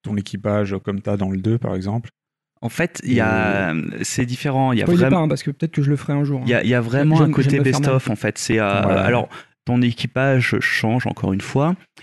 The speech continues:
Speaker 2: mais tu vas retrouver tous les persos du passé, euh,
Speaker 1: D'une
Speaker 2: au
Speaker 1: certaine
Speaker 2: fil,
Speaker 1: manière,
Speaker 2: euh,
Speaker 1: ouais.
Speaker 2: d'une, d'une certaine manière, et tu
Speaker 1: Ouais.
Speaker 2: vas avoir des petites histoires pour toutes les per-, euh, tous les persos.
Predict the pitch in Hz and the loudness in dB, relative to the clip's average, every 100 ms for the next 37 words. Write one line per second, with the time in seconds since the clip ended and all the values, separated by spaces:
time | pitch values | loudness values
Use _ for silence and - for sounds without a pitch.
0 | - 113 - 117 117 - 123 151 - 143 | -2 -2 0 -2 -2 -2 0 0 0 -2
1 | 135 131 - 120 - 107 - 127 135 147 | 0 -2 -2 -2 -2 -6 -2 0 2 2
2 | - 92 92 90 - - - - 107 110 | 0 -4 -2 -2 -2 -2 0 2 2 2
3 | 113 113 101 76 107 110 107 107 110 - | 2 4 4 2 2 0 2 0 0 -4
4 | - 123 117 110 107 - 110 107 110 117 | -4 0 0 0 -2 -2 0 2 2 0
5 | 120 127 107 127 117 - 139 - 113 120 | 0 -2 -2 0 0 -2 -4 -2 -4 -2
6 | 120 120 117 117 - 135 127 123 | -2 -2 -2 -4 0 0 0 -2